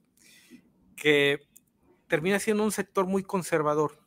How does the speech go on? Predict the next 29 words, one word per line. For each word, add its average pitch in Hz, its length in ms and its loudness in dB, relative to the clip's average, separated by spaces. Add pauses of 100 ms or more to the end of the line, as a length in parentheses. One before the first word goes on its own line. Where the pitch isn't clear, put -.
(460)
Está - 220 -2
muy 185 180 4
estructurado 170 720 2
de 175 100 0
una 175 140 0
manera 165 480 0
como 147 180 -2
venían 147 260 -2
trabajando, 160 800 2
eh, 151 240 -6
como 143 220 -6
vinieron 160 300 2
trabajando 170 460 6
durante 147 300 0
muchos 180 400 -8
años, 175 420 -4 (520)
que - 80 -10
todavía 170 360 6
muchos 170 320 0
siguen 170 300 4
usa-, 156 340 0
siguen 165 200 0
utilizando 151 520 -2
la 151 140 6
tarjetita 151 580 0
ahí 160 120 4
donde 156 240 -2
les - 180 -6
anotan, 135 540 -4